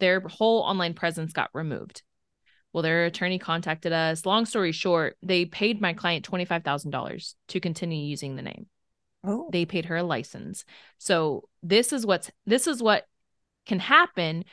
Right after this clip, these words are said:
Speaker 1: when you do protect your I P. However, if she wouldn't have got the trademark registration and they would have gone to file,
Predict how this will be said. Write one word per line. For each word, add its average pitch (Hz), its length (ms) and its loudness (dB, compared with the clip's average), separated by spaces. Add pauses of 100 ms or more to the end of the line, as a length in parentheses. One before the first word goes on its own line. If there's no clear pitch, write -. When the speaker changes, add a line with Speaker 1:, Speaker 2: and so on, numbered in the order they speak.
(160)
Speaker 1:
when 214 380 4
you 196 200 4
do 180 200 0
protect 165 460 -6
your 160 160 -4 (260)
I 156 180 0
P. - 340 -12 (840)
However, 202 600 4
if 185 100 2
she 202 200 -2
wouldn't 254 340 2
have 220 160 -2
got 151 180 -2
the 165 60 -8
trademark 151 460 -8
registration 147 720 -10 (260)
and 165 180 -2
they 214 140 6
would 302 120 2
have 208 80 0
gone 165 260 4
to 165 100 -4
file, 156 480 2